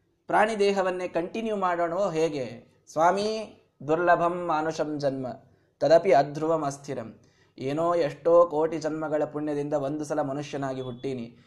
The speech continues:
ದಯಮಾಡಿ ನನ್ನ ಮನುಷ್ಯ ದೇಹವನ್ನು ನನಗೆ ವಾಪಸ್ ಕೊಡಿ. ಒಂದು ಕಾಲಲ್ಲ, ಬೇಕಾದ್ರೆ ಎರಡೂ ಕಾಲು ಮುರ್ಕೊಂಡು ಕೊಡಿ ನನಗೆ, ನಾನು ಮಾನವನಾಗಿಯೇ ಹುಟ್-, ಇರ್ತೀನಿ, ಮಾನವನಾಗಿಯೇ ಇಡೀ ಜೀವನವನ್ನು ಸಾಗಿಸ್ತೀನಿ,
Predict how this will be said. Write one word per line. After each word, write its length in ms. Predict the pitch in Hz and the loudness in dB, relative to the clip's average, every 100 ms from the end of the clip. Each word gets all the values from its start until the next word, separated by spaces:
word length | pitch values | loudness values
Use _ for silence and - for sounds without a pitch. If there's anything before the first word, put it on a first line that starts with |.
| _ - | _ -4
ದಯಮಾಡಿ 480 | 139 147 170 185 190 | 0 2 2 2 2
ನನ್ನ 200 | 190 160 | 0 -2
ಮನುಷ್ಯ 420 | 147 147 185 - | -2 -2 -2 -2
ದೇಹವನ್ನು 460 | 160 160 165 156 151 | 0 0 2 0 -2
ನನಗೆ 260 | 147 143 | -6 -4
ವಾಪಸ್ 400 | 139 131 135 170 | -2 0 0 -2
ಕೊಡಿ. 360 | - 147 120 - - _ | -4 -6 -6 -10 -20 _
ಒಂದು 340 | 151 170 226 202 | 2 4 4 2
ಕಾಲಲ್ಲ, 440 | 202 190 185 180 | 4 4 4 2
ಬೇಕಾದ್ರೆ 420 | 165 165 165 160 | 0 0 0 0
ಎರಡೂ 340 | 160 175 226 254 | 2 6 8 8
ಕಾಲು 260 | 240 240 | 8 6
ಮುರ್ಕೊಂಡು 460 | 220 233 247 277 277 | 6 4 6 6 6
ಕೊಡಿ 200 | 262 240 | 4 4
ನನಗೆ, 240 | 214 214 | 2 2
ನಾನು 220 | 247 233 | 2 2
ಮಾನವನಾಗಿಯೇ 560 | 220 208 269 262 254 254 | 2 4 4 4 4 4
ಹುಟ್-, 280 | 226 226 214 | 4 2 2
ಇರ್ತೀನಿ, 380 | 214 214 226 262 | 0 0 -2 -2
ಮಾನವನಾಗಿಯೇ 1000 | 196 220 233 220 214 226 226 214 - - | 0 2 2 2 0 0 -2 -6 -10 -8
ಇಡೀ 200 | 185 220 | -4 -4
ಜೀವನವನ್ನು 460 | 190 208 202 196 190 | -2 -2 0 -2 -2
ಸಾಗಿಸ್ತೀನಿ, 640 | 175 185 196 190 233 254 | 0 0 -2 -4 -2 -4